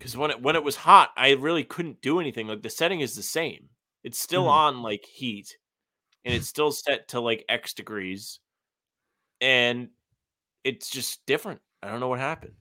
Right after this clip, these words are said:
Speaker 2: Mm-hmm.
Speaker 1: Maybe it's 'cause the downstairs heat's not on, but that doesn't make sense. It was, like, frigid temperatures over the weekend.
Speaker 2: Mm. Yeah, no, it's been cold. I like that. I, that's why I like the cold more than the heat, though, 'cause I can always put on more layers. Like, I'm chilling.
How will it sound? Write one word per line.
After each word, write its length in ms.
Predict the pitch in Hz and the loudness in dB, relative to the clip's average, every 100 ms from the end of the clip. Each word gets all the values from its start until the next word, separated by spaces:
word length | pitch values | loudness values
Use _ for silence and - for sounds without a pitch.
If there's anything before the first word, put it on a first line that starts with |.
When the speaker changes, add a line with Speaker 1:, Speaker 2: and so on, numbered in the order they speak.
| _ _ _ _ _ _ - | _ _ _ _ _ _ -8
Speaker 2:
Mm-hmm. 80 | 139 | 2
Speaker 1:
Maybe 200 | 131 156 | 4 4
it's 120 | 131 | 2
'cause 160 | - 143 | -4 -6
the 80 | 110 | -6
downstairs 540 | 98 110 123 160 156 | -4 -4 -4 -8 -8
heat's 240 | 175 175 180 | -10 -10 -6
not 140 | 175 | -4
on, 120 | 185 151 | -4 -4
but 100 | 147 | -2
that 80 | |
doesn't 220 | 156 170 160 | -2 -2 -2
make 160 | 131 | -4
sense. 460 | - 151 139 90 - | -4 -4 -4 -8 -8
It 40 | 139 | -4
was, 120 | 160 | 0
like, 140 | 196 | 0
frigid 560 | - - 175 196 180 143 | -2 -6 0 0 0 -2
temperatures 560 | 175 165 156 147 107 101 | -2 -2 -4 -6 -6 -6
over 180 | 110 | -6
the 80 | 107 | -6
weekend. 520 | 98 95 85 78 67 _ _ _ - - - - - - | -6 -8 -10 -16 -20 _ _ _ -20 -18 -18 -18 -14 -4
Speaker 2:
Mm. 260 | 127 104 - _ _ - | -2 -2 -8 _ _ 2
Yeah, 160 | 156 165 | 6 6
no, 140 | 147 | 6
it's 220 | 113 135 | 4 0
been 160 | - 160 | 0 -2
cold. 340 | 131 123 104 - | -2 -4 -4 -2
I 100 | 156 | 2
like 200 | 196 214 | 2 2
that. 220 | 165 - - - | 0 0 -4 0
I, 120 | 170 | 0
that's 300 | 175 190 208 | 4 4 6
why 180 | 202 190 | 8 10
I 60 | |
like 200 | 175 165 | 8 4
the 80 | 139 | 2
cold 240 | 131 139 135 | 2 2 4
more 180 | 131 | 2
than 80 | 127 | 0
the 60 | 110 | -2
heat, 200 | 120 110 | -6 -8
though, 120 | 78 | -12
'cause 120 | - 113 | -12 -12
I 40 | |
can 100 | 139 | -8
always 140 | 143 - | -8 -6
put 180 | 131 | -8
on 100 | 117 | -8
more 140 | 104 98 | -10 -12
layers. 320 | 98 - 135 | -12 -14 -14
Like, 80 | 107 | -14
I'm 80 | 110 | -12
chilling. 340 | - 101 139 | -10 -10 -10